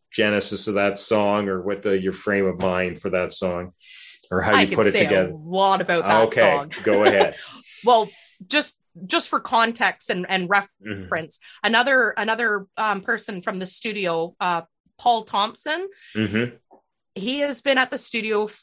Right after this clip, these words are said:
Speaker 2: and working with David for, for years now. He just released his very first album. He's got enough songs to, like, make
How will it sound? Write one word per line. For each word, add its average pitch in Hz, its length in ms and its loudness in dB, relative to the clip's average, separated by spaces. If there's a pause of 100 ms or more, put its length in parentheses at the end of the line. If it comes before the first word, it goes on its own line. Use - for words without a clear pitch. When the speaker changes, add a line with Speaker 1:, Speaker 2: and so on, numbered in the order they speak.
Speaker 2:
and 202 240 -2
working 233 320 -2
with 202 140 -6
David 190 400 -2
for, 180 540 0
for 202 80 -4
years 202 360 -4
now. 160 180 -4
He 202 220 -8
just 269 440 0
released 175 480 -8
his - 340 -12
very 269 380 -4
first 196 320 -6
album. 170 260 0
He's 233 240 -6
got 294 220 0
enough 226 240 -2
songs 180 480 -4
to, 185 80 -6
like, 170 280 -8
make 170 220 -8